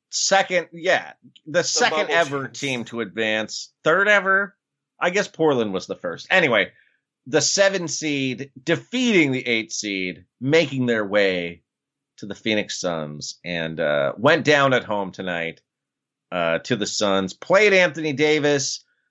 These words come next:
Speaker 1: Uh, he was clearly very injured still.
Speaker 2: Yeah.
Speaker 1: Which makes sense 'cause it was, like, his third injury of the month.
Speaker 2: Mm-hmm. Which
Speaker 1: Um,
Speaker 2: is actually kinda low for Anthony Davis, but,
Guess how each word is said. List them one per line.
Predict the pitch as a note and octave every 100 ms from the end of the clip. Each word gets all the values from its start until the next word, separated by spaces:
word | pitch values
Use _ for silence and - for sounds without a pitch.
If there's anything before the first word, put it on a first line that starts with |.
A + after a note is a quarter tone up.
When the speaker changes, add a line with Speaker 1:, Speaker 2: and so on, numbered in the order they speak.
| _
Speaker 1:
Uh, | - B2+ B2+
he | C#3
was | F#3 -
clearly | - G3+ A3 F#3
very | G2+ - C3 D3+ F3 D#3+
injured | B2 C#3+ C3+ F#2 C#2+ -
still. | - F#2 A#1+ A1 _ _ _ _ _
Speaker 2:
Yeah. | - G#3+ C4+ C4+ G#3 C#3+ D#3+
Speaker 1:
Which | - - - - -
makes | F#3 -
sense | G3 F#3
'cause | - D#3 - -
it |
was, | D#3+ D#3+
like, | D#3+ D3
his | D3+ C3+ - -
third | D#3 D3 C3+
injury | C3 C3 G#2+ G2+ G2 F#2 F2+ _ _
of | A#2+ G2+
the | F#2+
month. | F2 G2+ F2+ _ _ _ _ A#2+
Speaker 2:
Mm-hmm. | A#2 G#2+ F2+ F#2 _ _
Which | - G#3 A#3 - A2+
Speaker 1:
Um, | A2+
Speaker 2:
is | G#3 G3+
actually | A3 - A3
kinda | G3 F#3 C#3
low | A#2 A#2+ C3 C#3
for | C#3 D3
Anthony | C3+ C#3 D3+ C#3+
Davis, | C#3+ C#3+ C#3+ D3+ -
but, | - A#2 G#2+ F#2+